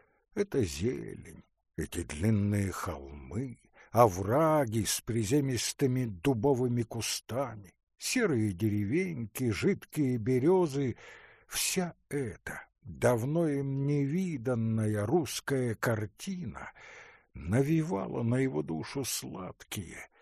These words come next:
и в то же время почти скорбные чувства,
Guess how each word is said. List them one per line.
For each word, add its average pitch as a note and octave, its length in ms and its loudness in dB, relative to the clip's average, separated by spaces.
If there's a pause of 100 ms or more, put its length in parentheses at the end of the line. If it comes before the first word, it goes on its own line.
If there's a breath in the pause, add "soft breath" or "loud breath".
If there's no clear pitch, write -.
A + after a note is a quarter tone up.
(220 soft breath)
и - 60 -10
в - 100 -8
то - 140 -6
же F2+ 140 -4
время F#2+ 400 0
почти - 600 -2
скорбные B2 960 -6
чувства, - 680 -10